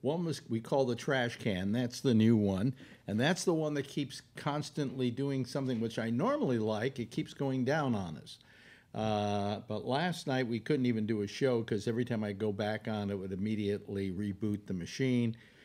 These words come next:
And it's been sitting in the other room all day, on and off, rebooting itself. Uh, and, and, and sometimes waiting for hours and hours and hours and not, right? So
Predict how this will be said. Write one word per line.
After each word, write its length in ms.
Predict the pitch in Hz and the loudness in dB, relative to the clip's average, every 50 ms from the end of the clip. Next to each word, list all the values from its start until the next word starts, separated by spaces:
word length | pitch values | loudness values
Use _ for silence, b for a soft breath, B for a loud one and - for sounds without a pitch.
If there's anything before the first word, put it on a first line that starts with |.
| B B B _ - | B B B _ -4
And 460 | - 120 117 117 110 113 110 110 107 | -2 0 0 2 2 0 0 0 -2
it's 140 | 104 98 - | -2 -4 -4
been 160 | - 117 101 | -4 -4 -2
sitting 260 | - - 143 127 123 117 | 0 0 2 2 2 2
in 60 | 110 | 2
the 140 | 110 110 110 | 2 2 2
other 200 | 110 107 101 107 | 2 0 0 0
room 320 | 117 139 156 165 156 147 | 0 0 2 2 2 2
all 240 | 139 131 127 131 131 | 0 0 0 0 -2
day, 360 | 120 131 131 127 123 120 120 | 0 2 4 4 4 4 2
on 260 | 110 117 113 113 113 117 | 2 0 -2 -2 0 0
and 100 | 113 113 | 0 0
off, 300 | 113 117 110 104 - - - - | 0 0 0 -2 -6 -8 -10 -8
rebooting 800 | 107 98 123 147 151 131 104 127 131 131 131 131 123 131 - - | -4 0 0 2 2 2 4 4 4 4 4 2 2 0 0 -2
itself. 760 | - 107 - - - - 135 117 113 113 117 143 156 - - - - _ _ b b b b b b b b b - | -4 -4 -4 -6 -4 -2 0 0 0 0 -2 -2 -4 -8 -14 -20 -20 _ _ b b b b b b b b b -8
Uh, 340 | - 113 113 110 110 110 - | -4 -2 0 0 0 0 -2
and, 260 | - 131 110 113 120 - | -2 0 0 0 0 0
and, 400 | 139 131 123 123 123 123 - - | 0 0 2 0 0 -2 -2 -2
and 260 | 135 127 131 127 117 | -2 0 0 0 -2
sometimes 480 | - 156 151 147 147 143 151 147 127 117 | -2 -2 0 0 0 0 -2 -4 -4 -4
waiting 320 | 113 131 151 165 151 147 | -2 -2 -2 -2 -4 -4
for 160 | 127 139 131 | -4 -4 -4
hours 320 | 127 143 156 160 156 151 165 | -4 -4 -4 -4 -4 -4 -4
and 100 | 156 156 | -4 -4
hours 240 | 151 160 160 151 151 | -4 -4 -4 -4 -4
and 120 | 147 147 | -4 -4
hours 320 | 156 170 180 165 131 107 | -4 -4 -2 -4 -4 -4
and 100 | 107 98 | -4 -4
not, 220 | 107 101 87 - - | -4 -4 -6 -6 -4
right? 180 | 135 127 113 | -4 -4 -2
So 220 | - - 135 117 | 0 0 0 0